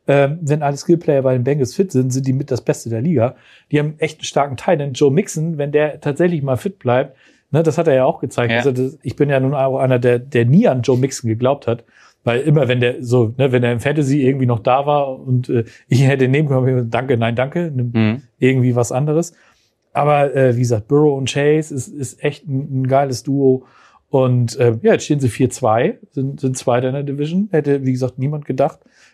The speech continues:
Speaker 1: Ich am allerwenigsten. Und, äh, ja, machen auf jeden Fall Spaß, ne? Und, äh, gut, über Detroit, da braucht man, glaub ich, nicht viel Worte verlieren. Das ist, ist ein Trauerspiel. Äh,
Speaker 2: Hm.
Speaker 1: sind das letzte sieglose Team.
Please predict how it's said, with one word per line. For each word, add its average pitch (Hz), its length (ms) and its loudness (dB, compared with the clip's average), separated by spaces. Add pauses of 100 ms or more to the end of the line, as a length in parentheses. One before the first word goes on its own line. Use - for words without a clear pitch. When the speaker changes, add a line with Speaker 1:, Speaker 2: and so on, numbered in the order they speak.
(100)
Speaker 1:
Ich 151 160 4
am 147 120 -2
allerwenigsten. 131 720 0
Und, 143 300 -10
äh, 131 160 4 (380)
ja, 214 140 2
machen 120 280 0
auf 113 140 -2
jeden 117 160 -2
Fall 135 120 -6
Spaß, 131 460 -2
ne? 135 200 -4
Und, 117 280 -6
äh, 117 220 4 (360)
gut, 131 200 2
über 113 120 0
Detroit, 120 640 0
da 120 40 -2
braucht 120 200 -2
man, 127 120 0
glaub 117 160 0
ich, 117 60 -4
nicht 120 140 -8
viel 117 180 -4
Worte 120 240 0
verlieren. 113 460 -2
Das 107 160 -10
ist, - 360 -16 (460)
ist 127 180 2
ein 127 160 2
Trauerspiel. 131 840 2 (200)
Äh, 113 240 -2 (180)
Speaker 2:
Hm. 127 280 2 (340)
Speaker 1:
sind 123 220 -6
das 120 200 -2 (120)
letzte 131 460 0
sieglose 131 580 2
Team. 143 400 -4